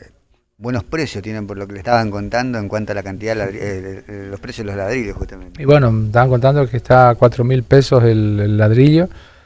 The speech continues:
Speaker 2: el, el mil de ladrillo, así que, bueno, eh,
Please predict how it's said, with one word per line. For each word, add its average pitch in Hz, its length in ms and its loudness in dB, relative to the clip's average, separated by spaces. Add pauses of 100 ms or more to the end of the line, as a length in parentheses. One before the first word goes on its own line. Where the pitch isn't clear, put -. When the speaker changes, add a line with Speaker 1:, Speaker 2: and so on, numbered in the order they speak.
(280)
Speaker 2:
el, 113 240 6
el 117 260 8
mil 160 240 10
de 127 100 8
ladrillo, 131 440 6
así 117 260 2
que, 104 480 2 (460)
bueno, 113 400 4 (340)
eh, 107 400 -8